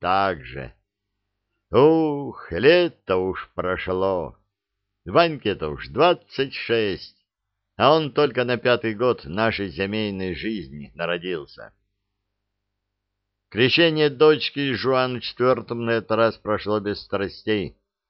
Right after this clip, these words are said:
что сопровождали крещение моей Машки. Иннокентий Десятый, кои был папой в то время, когда мы с Жуану токмо сговаривались, особым авторитетом не пользовался,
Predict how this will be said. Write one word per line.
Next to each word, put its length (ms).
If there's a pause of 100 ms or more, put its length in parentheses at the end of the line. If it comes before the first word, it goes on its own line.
(440)
что 160
сопровождали 680
крещение 640
моей 180
Машки. 580 (600)
Иннокентий 640
Десятый, 720 (280)
кои 280
был 200
папой 500
в 100
то 160
время, 420
когда 380
мы 240 (220)
с 60
Жуану 760
токмо 380
сговаривались, 1000 (400)
особым 540
авторитетом 840
не 80
пользовался, 1000